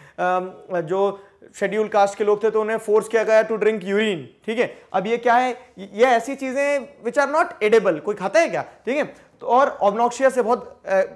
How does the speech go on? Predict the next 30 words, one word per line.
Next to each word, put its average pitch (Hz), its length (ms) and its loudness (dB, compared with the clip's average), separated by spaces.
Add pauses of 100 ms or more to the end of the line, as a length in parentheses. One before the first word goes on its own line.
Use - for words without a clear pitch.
(120)
घिनौना 214 400 2
होता 226 240 2
है 226 60 0
ना 302 60 2
ये। 214 160 0
तो - 300 -2
अगर 262 360 0
ऐसा 233 300 4
आप 285 180 2
करते 233 240 -2
हैं 269 120 -2
तो 269 80 4
आपको 247 240 4
पनिशमेंट 214 400 -4
मिलेगी। 220 260 0
इस 220 140 -12
लॉ 180 140 2
में 208 120 -2
ये 214 60 2
आइडेंटिफाई 175 600 -4
किया 175 160 -4
गया 175 100 0
कि 180 160 -6
इस 175 160 -12
तरह 190 140 0
से 196 100 -4
कुछ 175 200 -10
नहीं 160 100 -8
होना 147 180 -8
चाहिए। 143 360 -12